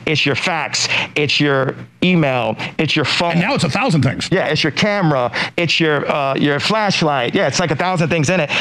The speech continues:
Speaker 1: But he had to have his army go in with a sinless approach. And right now, you know, Gideon called, God called Gideon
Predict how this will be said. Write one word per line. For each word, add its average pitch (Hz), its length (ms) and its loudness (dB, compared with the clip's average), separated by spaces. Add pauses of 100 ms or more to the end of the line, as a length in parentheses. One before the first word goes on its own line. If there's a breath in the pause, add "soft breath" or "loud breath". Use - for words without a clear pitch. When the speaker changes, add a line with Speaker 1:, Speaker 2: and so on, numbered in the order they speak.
(120 loud breath)
Speaker 1:
But 180 140 0
he 247 220 2
had 190 220 0
to - 60 2
have 151 220 0
his 180 200 2
army 151 500 2 (420 loud breath)
go 190 240 2
in 147 400 0
with 160 160 0
a 147 40 2
sinless 214 520 0
approach. 147 380 0
And 147 100 2
right 185 160 2
now, 175 140 0
you 160 100 2
know, 151 100 2
Gideon 180 440 0
called, 156 340 0 (140)
God 202 240 0
called 180 200 2
Gideon 143 380 2